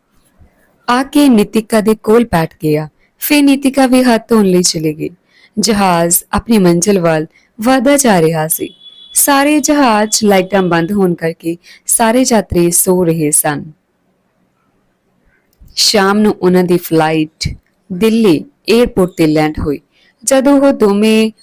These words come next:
ਆਪਣਾ ਸਮਾਨ ਲੈ ਕੇ 에ਅਰਪੋਰਟ ਤੋਂ ਬਾਹਰ ਆਏ, ਤਾਂ ਬਾਹਰ ਕੇਰ ਸਿੰਘ ਤੇ ਦਿਆਲੋ ਖੜੇ ਉਹਨਾਂ ਦੋਵਾਂ ਦਾ ਇੰਤਜ਼ਾਰ ਕਰ ਰਹੇ ਸਨ।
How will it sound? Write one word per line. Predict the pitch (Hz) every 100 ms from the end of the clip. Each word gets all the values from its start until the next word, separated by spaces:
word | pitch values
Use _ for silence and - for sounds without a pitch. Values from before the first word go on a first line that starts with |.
| _ 190
ਆਪਣਾ | 190 185 185
ਸਮਾਨ | - 175 170 185
ਲੈ | 214 175
ਕੇ | 165 156 151 - - _ -
에ਅਰਪੋਰਟ | 240 240 - 170
ਤੋਂ | - 170
ਬਾਹਰ | 160 156 180 170
ਆਏ, | 151 151 - _ _ _
ਤਾਂ | 262
ਬਾਹਰ | 214 247 277 277
ਕੇਰ | 269 - 208
ਸਿੰਘ | 208 214 196
ਤੇ | 190 170
ਦਿਆਲੋ | 165 156 175 175
ਖੜੇ | - 151 143 _ _ -
ਉਹਨਾਂ | 214 247
ਦੋਵਾਂ | 220 190 190 196
ਦਾ | 175 -
ਇੰਤਜ਼ਾਰ | 170 170 170 170 180 -
ਕਰ | 165 143
ਰਹੇ | 147 175
ਸਨ। | - 151 143